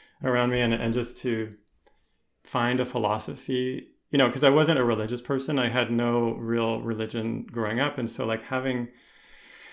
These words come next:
having those teachings, which talk clearly about, um, the spirit being immortal and the body being temporary, and, and really, like, offering practices to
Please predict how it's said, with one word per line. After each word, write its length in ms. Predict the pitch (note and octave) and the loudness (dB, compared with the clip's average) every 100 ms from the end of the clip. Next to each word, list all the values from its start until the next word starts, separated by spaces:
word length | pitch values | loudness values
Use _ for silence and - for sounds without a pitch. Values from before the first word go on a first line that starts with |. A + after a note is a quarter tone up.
| - - _ _ | -20 -20 _ _
having 240 | - C#3 D3 | 2 6 6
those 160 | B2+ | 6
teachings, 720 | - A#2 A2 C#3+ D3+ F3 - - | 2 -2 -2 0 -2 -2 -8 -6
which 220 | A#2+ - | -6 -4
talk 300 | - A2+ A2+ | -4 -4 -4
clearly 420 | - C3 B2+ B2+ A#2+ | -4 2 4 6 4
about, 520 | A2 G#2+ G#2 - - _ | 4 2 2 -2 -10 _
um, 600 | A#2+ A2 G#2+ G#2 G2+ F#2 - _ _ - _ - | -6 -4 -4 -4 -4 -6 -10 _ _ -20 _ -2
the 100 | A#2 | 0
spirit 580 | - - A#2 A#2+ A#2 | 0 6 8 8 6
being 200 | A#2 A#2 | 4 4
immortal 720 | A2 A2 A2+ A#2 A#2 A#2 A2+ A2+ | 4 2 2 4 6 6 4 2
and 260 | A#2+ A2 | -2 -4
the 40 | G#2 | -4
body 360 | F#2+ A2 A2+ A2+ | 0 2 2 2
being 200 | G#2+ G#2+ | -2 -2
temporary, 720 | C3+ C3+ C#3+ C3+ C3 C3 B2+ | 0 2 4 6 6 6 4
and, 240 | A2+ A2 | 2 -2
and 200 | B2+ A#2+ | -2 0
really, 220 | B2 C#3 | 4 4
like, 460 | C3+ A#2+ A2 - - _ _ _ _ _ _ - _ _ - - | 4 4 2 -2 -18 _ _ _ _ _ _ -20 _ _ -12 2
offering 420 | A#2+ A#2+ C3+ A#2 | 2 4 2 0
practices 760 | A2+ A#2 A2 - - C#3 C3 | 2 0 0 0 2 4 2
to 400 | - - A#2+ A2+ | 0 0 2 2